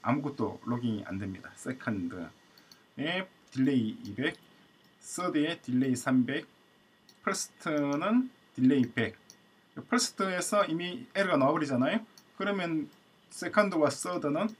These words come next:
안 되죠. 동작을 하지 않습니다. 그래서 레이스 하게 되면은 퍼스트만 보여주는 거예요. 그러면 서로 에러만 보여주는 거죠. 얘가 일 등 했으니까.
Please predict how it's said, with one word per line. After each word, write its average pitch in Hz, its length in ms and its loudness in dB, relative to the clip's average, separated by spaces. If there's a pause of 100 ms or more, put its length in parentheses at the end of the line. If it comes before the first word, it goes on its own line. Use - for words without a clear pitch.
(440)
안 110 180 2
되죠. 101 260 -2 (200)
동작을 123 260 2
하지 107 140 -4
않습니다. 90 520 -8
그래서 113 260 -8
레이스 131 240 -2
하게 123 140 0
되면은 127 320 -2 (400)
퍼스트만 233 460 0
보여주는 113 360 0
거예요. 104 220 -8 (320)
그러면 123 220 -4
서로 180 320 -2
에러만 156 320 4
보여주는 92 280 -8
거죠. - 240 -16
얘가 165 120 -2
일 156 120 2
등 151 120 0
했으니까. - 420 -6